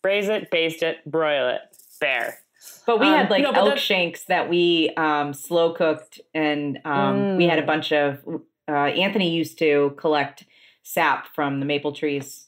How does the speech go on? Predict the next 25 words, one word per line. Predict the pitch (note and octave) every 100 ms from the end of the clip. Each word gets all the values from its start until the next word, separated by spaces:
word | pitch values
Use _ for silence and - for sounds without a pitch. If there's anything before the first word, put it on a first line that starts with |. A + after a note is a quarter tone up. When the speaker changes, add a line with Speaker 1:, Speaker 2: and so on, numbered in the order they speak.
| -
Speaker 2:
on | C#3+
our | C#3
property, | D3+ C#3 C#3+ C#3+ C#3
and | C3+ C3
so | C#3 C3+
every | - C3+ C#3
year | C#3 F3 D3+
we | B2+
would | C3
have | C3+ C3
a | C3
party | - G#3+ D3+ C#3+ D#3 -
on | C#3+ C3+
the | C3+
boil | B2+ D3 E3 C#3+
day | C3+ B2+ B2+ C3+ - -
for | C#3
making | C#3 C#3 C#3+
maple | C#3 C3+ C3+
syrup. | - D3 C#3+ -
And, | C#3+ C#3 C3+ C3+ C3 - - - _ _
um, | C#3+ C3+ C3
the | D3
last, | D3 D3 D3+ C#3+ - - - -
uh, | C#3+ C3+ C3+ C3+